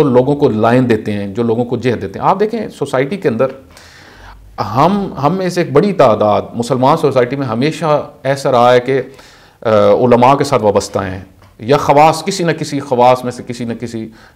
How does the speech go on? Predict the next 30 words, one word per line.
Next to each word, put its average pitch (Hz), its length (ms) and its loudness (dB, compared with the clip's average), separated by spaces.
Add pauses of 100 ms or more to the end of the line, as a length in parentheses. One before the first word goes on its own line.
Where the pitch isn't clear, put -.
(140)
कड़ी 117 160 4
से 117 120 -2
हम 104 160 -4
वाबस्ता 101 400 -4
हैं, 98 80 -10
उन्हीं 180 240 -2
से 170 120 -2
हम, 113 200 -4 (200)
अ, - 60 -8
ऑर्डर्स 104 580 -2
ले 95 140 -2
रहे 90 100 -4
होते - 160 -10
हैं। - 80 -20 (800)
अच्छा, 208 180 0
इसी 220 240 -2
में 226 100 2
आप 202 80 2
देखें 196 260 2
कि 202 100 0
उलमा 165 360 4
का 196 100 4
एक 151 80 2
बड़ा 151 140 4
ख़ास 135 320 0
किरदार 101 400 4
है 101 80 2
इस्लामी 107 460 -2
दुनिया 98 340 -4
में, 92 300 -10